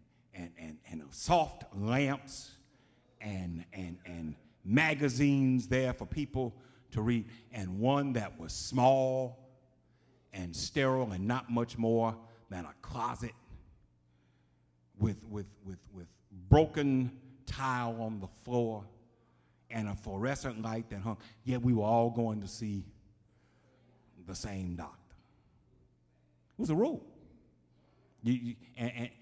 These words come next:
and, and, and one time, I actually walked over to the other one, and my mama grabbed me and yanked me, "Baby, you don't go over there. You can't, you can't go over there." It was a rule.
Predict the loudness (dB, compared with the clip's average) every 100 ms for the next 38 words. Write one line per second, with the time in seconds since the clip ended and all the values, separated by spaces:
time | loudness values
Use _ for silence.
0 | _ -10 -10 -8 -12 -8 -4 4 4 4
1 | 2 0 0 -4 -12 0 2 4 0 -2
2 | -2 2 6 6 4 2 2 2 0 2
3 | 4 4 4 4 0 0 -4 -8 0 2
4 | 4 4 4 4 2 2 0 0 2 4
5 | 4 2 2 2 2 2 2 0 0 0
6 | 0 0 0 2 0 0 -6 -10 -16 -20
7 | _ -20 -20 _ -20 -20 -20 -20 -20 -20
8 | -20 _ _ _ _ _ _ _ -4 -4
9 | -2 -6 -8 -16 -20 -20 -20 -20 -10 -6
10 | -4 -4 -2 -2 -2 -6 -8 -8 -10 -18
11 | -20 -20 -20 -20 _ _ _ _ _ -4
12 | -2 0 0 0 -4